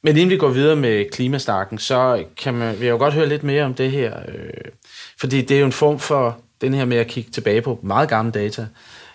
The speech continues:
er jo en form for astronomisk arkæologi. Det er jo en, en forholdsvis ny disciplin inden for astronomien.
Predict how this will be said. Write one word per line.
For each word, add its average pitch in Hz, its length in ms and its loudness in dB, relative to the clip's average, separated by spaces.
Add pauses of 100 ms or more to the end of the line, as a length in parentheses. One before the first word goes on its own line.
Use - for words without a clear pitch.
er 113 100 -2
jo 110 60 2
en 107 80 0
form 123 300 0
for 101 460 -4
astronomisk 120 840 -4
arkæologi. 104 880 -4 (480)
Det - 200 -12
er 127 80 2
jo 147 60 4
en, 113 580 -4
en 110 280 -6
forholdsvis 135 400 0
ny 190 280 0
disciplin 107 520 -8
inden 104 160 -6
for 107 120 -10
astronomien. 95 580 -10